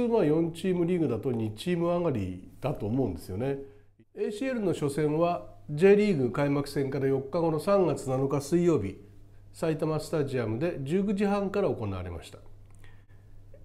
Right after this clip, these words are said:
エーシーエルの規定で、そのシーズンのホームゲームは特別な理由がない限りずっと同じスタジアムで行わなけ-、行わ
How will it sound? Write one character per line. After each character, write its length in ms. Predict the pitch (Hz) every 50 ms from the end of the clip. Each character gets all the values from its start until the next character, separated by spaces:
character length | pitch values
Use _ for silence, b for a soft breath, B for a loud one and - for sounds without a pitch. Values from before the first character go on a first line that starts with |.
| - - - - -
エ 200 | 139 135 156 170
ー 40 | 180
シ 140 | 180 - 202
ー 40 | 185
エ 20 |
ル 80 | 165 147
の 60 | 131
規 180 | 120 - - -
定 220 | - 139 135 127
で、 320 | 131 156 160 160 156 - -
そ 160 | - 190 190
の 100 | 214 214
シ 220 | 208 - 254 240
ー 20 | 220
ズ 100 | 190 165
ン 60 | 143
の 100 | 135 123
ホ 180 | - 160 165
ー 20 | 160
ム 120 | 156 151
ゲ 140 | 151 156 151
ー 20 |
ム 140 | 131 123 139
は 80 | 147 139
特 240 | 143 165 170 196 202
別 220 | 226 220 226 233
な 100 | 226 226
理 140 | 220 220 226
由 120 | 226 226
が 120 | 226 226 226
な 120 | 240 233
い 80 | 220 208
限 240 | 226 214 202 208
り 220 | 202 226 226 - - -
ず 140 | - 120 110
っ 0 | - -
と 240 | - 202 196 190 196
同 140 | 208 214 208
じ 120 | 214 208
ス 120 | - - -
タ 100 | 214 196
ジ 160 | 170 156 143
ア 20 |
ム 140 | 123 135 143
で 80 | 165 139
行 240 | 113 104 127 117
わ 160 | 120 120 120 117
な 220 | 120 117 117 113
け-、 100 | 113 - - -
行 380 | - 123 123 - - 151 151 147
わ 360 | 147 143 147 143 143 143